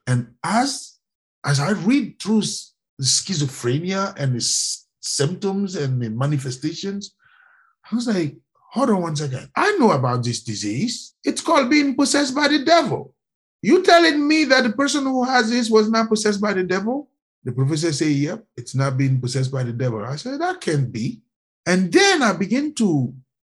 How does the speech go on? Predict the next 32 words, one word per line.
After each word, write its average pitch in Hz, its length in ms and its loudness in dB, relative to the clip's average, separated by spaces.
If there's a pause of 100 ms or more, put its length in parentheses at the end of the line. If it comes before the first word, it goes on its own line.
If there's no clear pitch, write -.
(260)
see 185 340 2
human 151 420 2
being 135 340 4 (100)
as 120 180 -4
a, 101 240 -6 (640)
a - 20 0
mechanical 135 1040 0
machine 120 640 -6 (140)
versus 143 720 2 (460)
divine 147 640 4
or 131 180 2
an 123 120 0
intelligent 120 800 2
being. 113 360 -4 (360)
And 151 120 0
I 208 80 2
would 302 200 6
literally 233 460 2
sit 220 360 0
sometime 185 500 0
and 143 160 0
look - 120 -2
at 156 120 -2
the 151 60 0
professor 139 420 -2
and 127 180 -2
just 175 220 -4
be 202 140 2
emotional, 175 540 -2
like 127 160 -8
a 120 100 -8
cry. - 440 -6